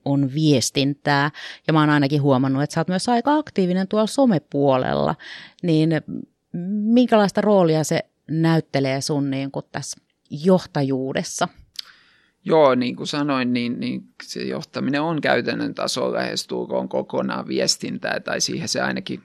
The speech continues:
Speaker 2: kulminoituu sitten. Tämmönen julkinen sosiaalinen media, niin, niin sehän on nykyään yksi, yksi keskeisimmistä ulkoisen viestinnän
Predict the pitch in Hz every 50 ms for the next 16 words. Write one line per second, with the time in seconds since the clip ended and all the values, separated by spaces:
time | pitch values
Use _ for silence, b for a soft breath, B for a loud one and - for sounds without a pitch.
0 | - _ - 151 160 156 151 135 120 113 110 107 85 87 - - - 113 117 123
1 | - 117 113 - _ - 117 113 - - _ _ _ _ _ _ _ _ _ _
2 | _ _ _ - - _ _ b b b b b b b b b b b - 117
3 | 117 123 123 123 127 127 131 131 143 160 165 170 165 - 147 139 135 131 - 156
4 | 147 147 156 156 147 131 127 127 123 120 120 123 135 139 139 139 143 143 127 117
5 | 117 117 120 117 120 117 120 - 117 117 117 123 - - 120 120 117 117 127 143
6 | 143 139 143 143 139 - 165 139 123 123 123 127 127 - - - - - - -
7 | - - - - 135 135 - - - - 127 120 117 - - - 120 117 117 123
8 | - - - 127 127 117 - - _ _ _ - - 143 147 156 165 - - 139
9 | 127 135 131 123 127 127 123 123 123 - - - 120 117 117 117 117 117 117